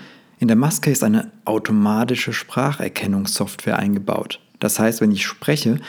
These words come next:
erscheinen auf der Maske die Wörter, die ich sage. Das wäre doch was für taube oder hörgeschädigte Menschen, die sonst aufs Lippenlesen angewiesen wären.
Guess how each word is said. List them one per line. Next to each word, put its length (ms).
erscheinen 520
auf 240
der 140
Maske 420
die 200
Wörter, 260
die 120
ich 100
sage. 380
Das 200
wäre 200
doch 160
was 200
für 160
taube 420
oder 300
hörgeschädigte 720
Menschen, 500
die 60
sonst 340
aufs 240
Lippenlesen 840
angewiesen 600
wären. 360